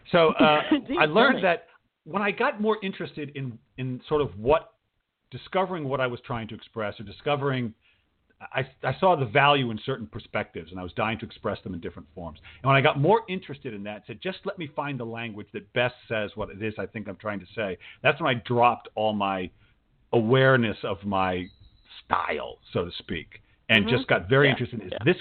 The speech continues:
Speaker 1: clear? Is that actually, does that show what I wanted to show, say what I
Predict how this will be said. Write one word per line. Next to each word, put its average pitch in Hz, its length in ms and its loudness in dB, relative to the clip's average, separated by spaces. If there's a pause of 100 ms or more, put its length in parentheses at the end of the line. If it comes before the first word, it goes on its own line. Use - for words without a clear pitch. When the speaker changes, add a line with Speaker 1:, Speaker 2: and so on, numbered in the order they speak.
Speaker 1:
clear? 131 340 -2
Is 95 80 -8
that 143 240 -2
actually, 139 540 -2 (340)
does 120 100 -6
that 143 240 0 (220)
show 131 180 6
what 117 180 2
I 104 100 2
wanted 104 440 -4
to 98 80 -16 (120)
show, 95 260 -4 (100)
say 98 160 -2
what 95 160 -2
I 92 120 -2